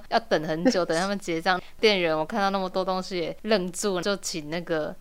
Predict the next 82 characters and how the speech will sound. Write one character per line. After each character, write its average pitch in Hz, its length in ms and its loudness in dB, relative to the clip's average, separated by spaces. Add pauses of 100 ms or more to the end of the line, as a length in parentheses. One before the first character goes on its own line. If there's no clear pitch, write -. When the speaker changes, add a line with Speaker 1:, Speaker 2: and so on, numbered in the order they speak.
(100)
Speaker 1:
另 214 140 0
外 214 160 6
一 202 60 4
个 180 180 4
店 190 280 0
员 170 160 2
来 156 100 2
支 175 300 0
援， 165 120 2
就 170 100 -4
是 190 40 0
帮 170 180 2
忙 156 160 -4
结 147 220 -6
账 165 320 -6
这 170 80 -10
样。 185 140 -8 (180)
因 254 160 2
为 - 0 -
我 285 140 4
只 240 180 -2
买 220 160 6
一 226 60 2
两 208 200 2
件 214 240 -2
衣 220 120 0
服， 226 140 -2
然 190 100 4
后 208 80 4
要 226 80 4
在 262 180 2
前 254 180 0
面 254 180 4
等 170 280 0 (320)
那 262 140 2
么 247 100 4
多， 233 220 4
而 262 80 6
且 262 280 2
不 214 120 -4
是 277 160 2
说 240 340 2 (220)
东 233 180 4
西 233 180 0
多 214 240 4
让 214 140 8
人 180 320 -2
不 240 100 -4
爽， 190 280 0
虽 226 160 4
然 220 40 6
也 185 140 2
是 185 100 0
会 202 140 6
有 190 100 6
点 175 220 -2
傻 151 320 0
眼， 160 160 -2
但 185 140 0
是 208 120 -2
他 196 280 4 (180)
是 214 400 0 (160)
有 180 160 4
人 175 160 0
卡 156 220 0
位， 190 160 6
然 180 120 6
后 202 60 0
还 175 60 0
一 - 40 -4
直 170 160 -10
搬 170 220 2
过 190 220 -2
来， - 80 -4
Speaker 2:
对 226 80 8
啊， 214 80 10
Speaker 1:
我 202 60 6
觉 180 60 -4
得 180 40 2
很 269 40 6
Speaker 2:
一 214 80 4
直 220 120 -2